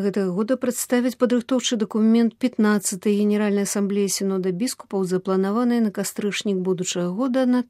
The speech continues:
тэму "Моладзь, вера і распазнанне паклікання". Аб гэтым паведамілі сёння ў зале друку Святога Пасаду.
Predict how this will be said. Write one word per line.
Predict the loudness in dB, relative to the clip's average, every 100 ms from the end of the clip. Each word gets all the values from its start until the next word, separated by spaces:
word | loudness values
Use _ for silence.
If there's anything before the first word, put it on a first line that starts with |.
| -2
тэму | 0 0 0 -4 -4
"Моладзь, | 0 0 0 -2 -4 -8 -16 _ -2
вера | 0 2 0 -2
і | -4 -2 -2
распазнанне | -2 -4 -2 0 -2
паклікання". | -4 -6 -4 -4 -2 -2 -2 -4 -6 _ _ _ _ _
Аб | -2 0
гэтым | 0 0 0
паведамілі | -2 0 0 2 2 2 0
сёння | -2 -2 0 0 0 -2 -8 _ _ -2
ў |
зале | 2 2 2 0
друку | -2 -2
Святога | -4 -4 -4 -4 -4
Пасаду. | -4 -4 -4 -6 -8 -10 -12